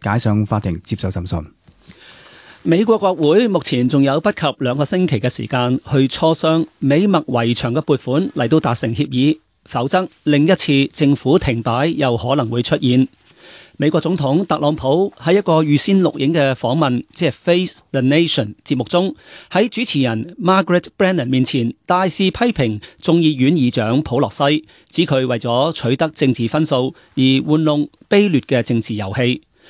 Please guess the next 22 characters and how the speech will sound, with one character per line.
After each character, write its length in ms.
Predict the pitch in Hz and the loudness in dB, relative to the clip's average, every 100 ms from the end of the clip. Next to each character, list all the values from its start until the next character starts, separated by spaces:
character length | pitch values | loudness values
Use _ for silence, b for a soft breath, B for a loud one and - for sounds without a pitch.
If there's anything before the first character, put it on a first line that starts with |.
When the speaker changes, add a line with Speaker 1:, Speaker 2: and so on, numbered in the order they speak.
| B - | B -4
Speaker 2:
佢 100 | 160 | 0
話 240 | 165 139 | 2 0
普 160 | 135 147 | -2 -2
洛 100 | 175 | -2
西 400 | - 156 165 165 | -2 0 2 2
明 240 | 131 123 131 | 0 0 0
知 220 | - 196 | 0 0
美 160 | 139 | 2
墨 100 | 135 | 0
邊 240 | 120 160 165 | 0 2 2
境 320 | 120 110 151 - | 2 0 0 -4
需 240 | - - 170 | -6 -2 0
要 80 | 127 | 0
圍 200 | 101 101 | -2 -4
牆 300 | - 107 104 | -4 -6 -4
嚟 120 | 117 | -2
到 100 | 117 | 0
提 220 | 143 - | -2 -4
供 240 | 104 151 156 | -2 0 2
邊 240 | 180 165 | 2 0
境 340 | 156 123 127 | 2 0 0
嘅 120 | 165 | 0